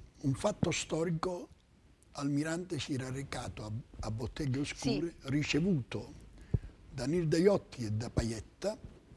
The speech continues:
Speaker 1: Paietta aveva avuto un fratello morto in Repubblica Sociale Italiana.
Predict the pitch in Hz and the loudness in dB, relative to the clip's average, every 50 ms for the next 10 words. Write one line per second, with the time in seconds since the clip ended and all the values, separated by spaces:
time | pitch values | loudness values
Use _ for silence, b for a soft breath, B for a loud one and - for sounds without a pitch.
0 | - - - - - - - - - - - 113 113 143 160 151 - - 135 107 | -20 -20 -20 -20 -20 -20 -20 -20 -16 -6 -4 0 2 2 2 0 -2 -2 -2 -2
1 | 107 107 120 147 151 127 - 123 107 104 101 - 110 107 104 - 185 175 143 120 | -2 -2 -2 -2 -2 -4 -6 -6 -6 -6 -6 -4 -4 -4 0 2 6 6 6 6
2 | 104 98 92 92 - - - - - _ - - - _ _ _ - - - - | 4 0 -6 -8 -14 -18 -20 -20 -20 _ -20 -20 -20 _ _ _ -20 -20 -6 2
3 | 127 127 139 139 - 98 - - 104 95 92 90 92 92 107 107 107 117 104 - | 8 8 8 8 8 2 0 0 0 -6 -8 -8 -6 -6 -6 -6 -6 -8 -8 -8
4 | - - - 92 - 117 107 110 - 101 - - 104 - - - - - - | -8 -6 -6 -6 -6 -6 -6 -8 -10 -10 -10 -10 -10 -10 -10 -10 -10 -10 -12